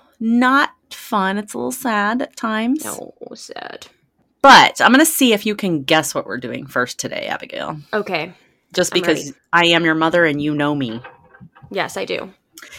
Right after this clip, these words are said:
Speaker 1: So, it's that time of year. And what is one place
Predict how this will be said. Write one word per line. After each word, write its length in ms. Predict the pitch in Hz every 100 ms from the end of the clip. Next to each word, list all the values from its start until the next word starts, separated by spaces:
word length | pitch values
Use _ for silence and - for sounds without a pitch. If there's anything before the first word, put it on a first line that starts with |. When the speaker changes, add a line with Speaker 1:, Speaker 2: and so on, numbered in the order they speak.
| - - - - _
Speaker 1:
So, 560 | - - 240 156 113 - _ _ _ -
it's 160 | 170
that 240 | 175 196 202
time 280 | - 220 190
of 140 | 160
year. 540 | 180 240 170 - 165 - _ _ _ _ _ _ - -
And 160 | 160
what 140 | 175 190
is 180 | 180 180
one 360 | 190 247 269
place 760 | - 294 233 160 165 - -